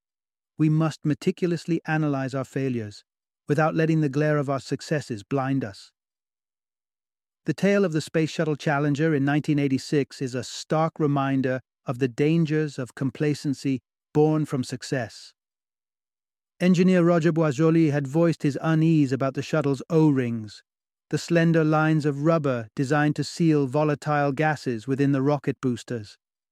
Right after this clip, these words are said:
Despite minor issues surfacing in previous flights, these warnings were disregarded, for those flights had, after all, been nominally successful. The Challenger's fatal flight, which claimed seven lives,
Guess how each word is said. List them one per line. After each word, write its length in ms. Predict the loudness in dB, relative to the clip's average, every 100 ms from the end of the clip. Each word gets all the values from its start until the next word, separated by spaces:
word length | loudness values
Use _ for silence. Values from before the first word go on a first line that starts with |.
| _ _ _ _ _ _
Despite 420 | -6 0 0 2
minor 360 | 2 4 4 2
issues 460 | 2 -2 0 -2 0
surfacing 580 | -2 0 -4 -2 -2
in 160 | 0 0
previous 440 | 2 2 2 -2
flights, 540 | -2 -2 0 -4 -10 -20 _ _ _
these 200 | 0 2
warnings 440 | 4 4 4 2 0
were 80 |
disregarded, 800 | 0 0 0 0 0 0 0 -6 -12 _ _ _ _
for 120 | -4
those 260 | 2 2 2
flights 380 | 0 0 0
had, 240 | -2 0 0
after 380 | -2 -2 -2 0
all, 200 | 2 0
been 360 | 0 0 0 -4 -4
nominally 640 | 2 4 4 2 0 -2
successful. 680 | -4 -6 -2 -2 -2 -10 -10 _ _ _ _ _ _ _ _ _ _
The 100 | -4
Challenger's 720 | 0 2 4 4 4 2 0
fatal 380 | 0 0 2 -2
flight, 460 | 0 -2 -2 -6 _ _ _ -8
which 180 | -6 -2
claimed 280 | 0 0 0
seven 380 | 0 0 2
lives, 420 | 2 0 -2 -6